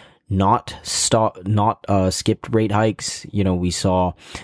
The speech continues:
the U K increase their rates. Um, we saw Turkey do the same. So other economies are not necessarily following.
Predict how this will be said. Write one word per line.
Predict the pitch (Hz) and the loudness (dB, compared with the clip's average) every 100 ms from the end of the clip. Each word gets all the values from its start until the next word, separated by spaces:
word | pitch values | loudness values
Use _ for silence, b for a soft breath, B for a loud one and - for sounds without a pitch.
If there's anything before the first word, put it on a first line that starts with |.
| B | B
the | 107 | 0
U | 87 92 | 2 0
K | - 127 120 117 110 131 | 2 2 4 2 0 -4
increase | 107 101 107 98 | -4 0 0 0
their | 104 | 0
rates. | 101 98 98 - - - B B B | 2 2 0 -2 -8 -10 B B B
Um, | 90 90 87 82 82 - B B | 0 2 2 -2 -6 -10 B B
we | 95 | -2
saw | - 92 | 0 0
Turkey | - - 113 - 104 | 0 0 0 2 0
do | 95 95 | 2 0
the | 95 | 0
same. | - 120 120 110 | 0 0 2 0
So | - 107 92 B B B B B B B B - - | 0 0 0 B B B B B B B B -10 -2
other | 98 139 143 139 | 0 2 2 0
economies | - 131 123 120 110 | 0 0 2 2 2
are | 104 | 2
not | 104 101 | 2 0
necessarily | 92 95 - - 95 90 85 | 0 -2 -2 0 0 0 -2
following. | - 101 90 92 101 117 | -2 0 0 0 -2 -2